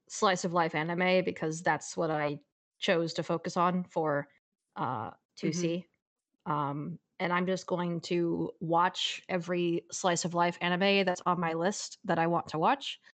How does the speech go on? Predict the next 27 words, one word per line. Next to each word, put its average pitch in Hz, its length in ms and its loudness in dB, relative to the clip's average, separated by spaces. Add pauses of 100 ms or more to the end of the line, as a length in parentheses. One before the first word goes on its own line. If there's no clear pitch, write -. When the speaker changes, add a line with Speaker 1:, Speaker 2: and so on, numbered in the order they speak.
(140)
Speaker 2:
Mm-hmm. 180 200 -6
Speaker 1:
And 180 220 0
then 170 460 0
I'm 175 200 -2
going 180 240 0
to 175 80 -2
move 170 240 -2
on 156 320 0
to, 156 520 -4 (440)
uh, 147 300 2
like, 156 280 -6
slice 190 340 0
of 170 120 -2
life, 165 420 0 (460)
like, - 220 -10
real 190 280 2
people 202 440 2 (320)
speech, - 640 0
like 160 400 0 (320)
Terrace 170 380 0
House 175 440 2
and 151 260 -4 (360)
live 175 220 2
action 165 520 0
Speaker 2:
Mm. - 20 -8
Speaker 1:
stuff, 165 500 0 (380)
like, 165 180 -4